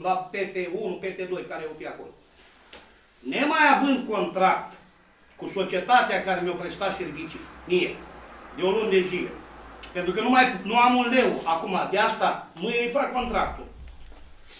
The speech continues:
Deci, neavând un leu de plătit, să, nu pot să fac o achiziție publică pe iluminat public. Cinstit și lăutărește, nu-mi place să învățănesc pe nimeni, le-am spus la oameni,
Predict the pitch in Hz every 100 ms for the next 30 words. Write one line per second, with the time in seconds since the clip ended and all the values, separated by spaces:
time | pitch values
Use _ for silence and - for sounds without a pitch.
0 | - 185 - - - - - - - 190
1 | 254 254 269 247 247 247 226 - - -
2 | - - - - 202 202 202 - 240 233
3 | 233 - - - - 196 202 190 - 233
4 | - 240 233 233 196 202 185 185 - 180
5 | 147 - 165 147 170 220 262 - - 202
6 | 202 202 202 190 190 139 117 113 95 -
7 | - - - - - - - 190 180 226
8 | - 226 214 214 202 180 165 196 196 190
9 | - 175 180 165 165 180 175 - 180 170
10 | 139 151 151 185 180 175 165 135